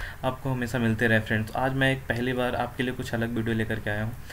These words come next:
चलिए देर ना करते हुए सबसे पहला स्टेप है, आपको मैं एक, अ, डिस्क्रिप्शन के लिंक में ये पीके दूंगा, ये पीके को आपको इंस्टॉल करना है। मैं ये वीडियो आपको लास्ट तक दिखाऊंगा, सारी चीज़ें आपको कैसे ऐड होना है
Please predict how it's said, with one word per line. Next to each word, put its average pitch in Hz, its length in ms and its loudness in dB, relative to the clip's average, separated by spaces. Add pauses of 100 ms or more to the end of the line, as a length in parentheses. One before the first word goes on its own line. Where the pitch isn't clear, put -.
(400)
चलिए 143 180 2
देर 139 140 6
ना 139 120 4
करते 135 300 2
हुए 135 160 4
सबसे - 360 -2
पहला 160 280 6
स्टेप 160 300 2
है, 160 60 6
आपको 147 260 2
मैं 151 160 0
एक, 151 220 0
अ, 131 180 0
डिस्क्रिप्शन 127 520 -4
के 143 120 -2
लिंक 143 200 2
में 147 100 2
ये 139 80 2
पीके 135 320 0
दूंगा, 127 340 0 (380)
ये 160 220 6 (100)
पीके 139 220 0
को 139 120 0
आपको 139 200 0
इंस्टॉल 117 420 4
करना 110 280 2
है। 113 120 2
मैं 143 160 2
ये 147 120 2
वीडियो 135 320 0
आपको 131 340 0
लास्ट 120 420 0
तक 127 80 -2
दिखाऊंगा, 120 420 -2
सारी 117 280 2
चीज़ें 117 240 -2
आपको 117 200 -2
कैसे 117 300 0
ऐड 113 160 2
होना 113 180 0
है 120 140 -2